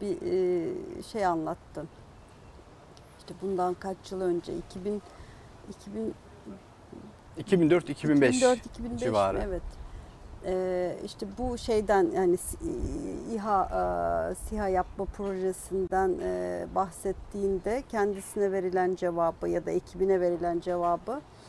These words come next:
Speaker 1: hani bunun işte alasını yapıyorlar, e, Batılılar almış gitmiş hani biz ancak işte o konuda siz bize aracı
Speaker 2: Hı,
Speaker 1: olun,
Speaker 2: tercümanlık
Speaker 1: e,
Speaker 2: yapın.
Speaker 1: tercümanlık yapın, e, diye karşılandığını söylemişti.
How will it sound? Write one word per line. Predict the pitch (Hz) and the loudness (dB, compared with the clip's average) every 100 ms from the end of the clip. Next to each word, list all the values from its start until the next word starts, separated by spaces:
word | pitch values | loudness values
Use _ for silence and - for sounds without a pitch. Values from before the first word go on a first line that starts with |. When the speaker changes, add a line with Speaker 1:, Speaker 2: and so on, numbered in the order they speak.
| - - | -20 -8
Speaker 1:
hani | 240 220 | -6 -4
bunun | 254 254 240 202 - | -2 0 0 -2 -6
işte | 220 - 214 190 - | -8 -4 -6 -6 -4
alasını | - 226 226 226 220 220 - 226 | 4 8 10 10 8 4 -2 0
yapıyorlar, | 214 208 - 277 240 190 165 - - - - - - - | 2 0 0 2 6 8 6 2 -16 -20 -20 -20 -10 0
e, | 165 160 156 156 151 151 196 | 2 4 4 2 2 0 0
Batılılar | 196 214 202 185 | 0 -2 2 6
almış | 190 185 196 - - | 6 6 2 -2 -10
gitmiş | 262 - 226 220 | -10 -4 -2 2
hani | 196 190 | 2 2
biz | 262 240 | -2 0
ancak | 233 214 185 220 220 | 2 2 0 -2 -4
işte | - - 226 220 - | -14 -10 -8 -8 -6
o | 214 | -6
konuda | - 202 208 | -2 -4 -2
siz | 233 226 208 | -6 -8 -8
bize | 220 233 | 2 6
aracı | 208 226 226 247 | 10 10 8 10
Speaker 2:
Hı, | 220 | 10
Speaker 1:
olun, | 190 180 | 10 8
Speaker 2:
tercümanlık | 127 113 117 110 104 | 6 4 4 4 4
Speaker 1:
e, | 175 | 0
Speaker 2:
yapın. | |
Speaker 1:
tercümanlık | 220 208 202 214 208 208 202 190 | 2 2 2 0 0 0 -2 -6
yapın, | 180 - 160 - | -6 -4 -4 -2
e, | 165 160 160 147 135 - - - - - - - - - - - - 185 | -6 -6 -4 -6 -8 -14 -18 -18 -16 -16 -16 -14 -12 -14 -16 -18 -14 2
diye | 202 | 4
karşılandığını | 190 208 185 - 185 180 180 180 180 | 4 6 4 4 2 4 4 2 0
söylemişti. | 175 175 165 320 349 - - - | -2 -6 -4 -4 -6 -8 -10 -10